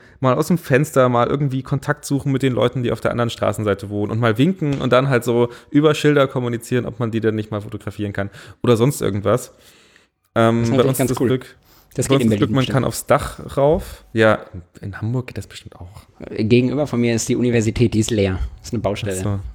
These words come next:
Speaker 1: so. Okay, das stimmt. Und auf der anderen Seite hast du nur rechts dieses Ding.
Speaker 2: Genau.
Speaker 1: Ja, ich weiß nicht, liebe Zuhörer, wie es bei euch ausschaut. Vielleicht habt ihr da die Möglichkeit, eure Nachbarn nach Zustimmung in den Balkon zu fotografieren.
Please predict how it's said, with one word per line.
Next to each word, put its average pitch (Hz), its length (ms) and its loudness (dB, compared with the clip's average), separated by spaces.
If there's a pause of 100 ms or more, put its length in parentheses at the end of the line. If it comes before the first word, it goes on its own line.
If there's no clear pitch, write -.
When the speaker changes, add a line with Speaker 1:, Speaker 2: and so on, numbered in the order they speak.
(540)
Speaker 1:
so. - 40 -12
Okay, 107 180 -6
das 101 140 -4
stimmt. 101 380 -10
Und 107 100 0
auf 104 80 0
der - 140 2
anderen 120 160 2
Seite 123 200 4
hast 113 160 0
du 120 40 -2
nur 110 320 2
rechts - 240 -2
dieses 98 260 -6
Ding. 95 320 -6 (300)
Speaker 2:
Genau. - 160 -20 (1400)
Speaker 1:
Ja, 107 640 0
ich - 100 -16
weiß 139 220 4
nicht, 165 180 -2
liebe 147 140 2
Zuhörer, 151 360 2
wie 147 40 4
es 151 100 -2
bei 160 140 0
euch - 240 0
ausschaut. - 460 -8
Vielleicht 120 280 -2
habt - 160 -12
ihr 131 160 0
da 98 180 0
die 101 120 -4
Möglichkeit, 101 600 -4 (440)
eure 107 160 0
Nachbarn 127 520 0 (240)
nach 127 340 2
Zustimmung 107 840 0 (640)
in 131 180 2
den 123 160 0
Balkon 107 360 -2
zu - 120 -10
fotografieren. - 640 -16